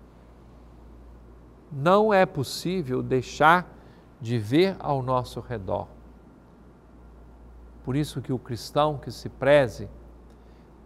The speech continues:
presta atenção a tudo que ocorre perto de si. Não fecha os seus olhos para as necessidades dos irmãos, não deixa de oferecer a sua participação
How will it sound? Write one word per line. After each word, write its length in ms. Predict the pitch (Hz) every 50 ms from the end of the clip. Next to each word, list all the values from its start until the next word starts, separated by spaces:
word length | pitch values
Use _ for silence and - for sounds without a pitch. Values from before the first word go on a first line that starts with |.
| - - - - - - - - - -
presta 600 | - 165 180 196 202 185 - - - - 151 139
atenção 640 | 135 131 135 - 135 123 107 - - - 131 127 127
a 80 | 123 117
tudo 460 | 120 - - - 185 208 196 190 170
que 120 | - -
ocorre 500 | 147 127 - - - 131 135 127 123 123
perto 440 | 123 - - 120 113 107 - - -
de 140 | 107 101 -
si. 260 | - - - 87 90 - - - - - - - - - - - - - - - - - - - - - - - - - - -
Não 120 | - 120 107
fecha 420 | - - 147 139 135 135 - -
os 100 | 120 -
seus 280 | - 127 120 110 101 120
olhos 320 | 123 131 127 117 107 -
para 200 | - - 120 120
as 120 | 113 113 123
necessidades 760 | 123 110 - 123 113 - - 117 107 120 113 117 107 101 101
dos 240 | 107 120 110 - -
irmãos, 600 | 110 98 - 117 117 120 139 156 156 - - - - - - - - - - - - - - - - -
não 180 | - 139 151 143
deixa 600 | 123 117 143 170 185 185 - - - - - - - - - - - - - -
de 320 | 117 123 120 131 131 127 - -
oferecer 760 | 147 143 123 - - 147 143 139 127 - - - 165 175 165 - -
a 160 | 143 135 120
sua 520 | - - - - - 214 233 262 262 208
participação 1000 | - - - 143 127 - - - 135 - - 117 113 - - - - 117 117 117